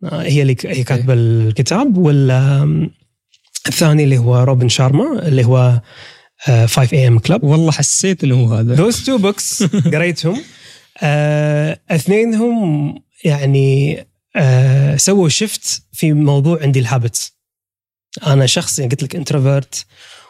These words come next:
Speaker 1: وأفكر بوايد أشياء وعندي مجموعة أفكار في بالي،
Speaker 2: مم.
Speaker 1: وايد procrastinator، لأن مخي يصير متشبع بمليون فكرة. فهالتكنيكس شوية ساعدتني إني أنا أسوي جدول لحياتي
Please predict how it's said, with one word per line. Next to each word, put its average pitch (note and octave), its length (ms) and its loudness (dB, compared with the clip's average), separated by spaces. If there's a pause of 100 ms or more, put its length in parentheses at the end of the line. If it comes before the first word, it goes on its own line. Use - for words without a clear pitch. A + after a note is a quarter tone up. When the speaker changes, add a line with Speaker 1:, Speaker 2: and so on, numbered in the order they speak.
Speaker 1:
وأفكر C#3+ 340 -2
بوايد C3 300 2
أشياء B2+ 480 0 (460)
وعندي C3 380 0
مجموعة B2+ 300 4
أفكار C#3+ 340 -2
في C#3 140 0
بالي، C3 600 0
Speaker 2:
مم. B2+ 180 2
Speaker 1:
وايد E3+ 260 2
procrastinator، B2 760 -6 (260)
لأن D#3+ 160 -4
مخي D3+ 240 2
يصير D#3 280 2 (680)
متشبع C#3 560 0 (440)
بمليون C#3 380 4
فكرة. C3 340 -8 (760)
فهالتكنيكس D3+ 1600 0
شوية G3 320 0
ساعدتني E3 560 -2
إني D#3 240 2
أنا D3+ 160 2
أسوي D3 260 0
جدول C#3 300 2
لحياتي C3+ 580 -2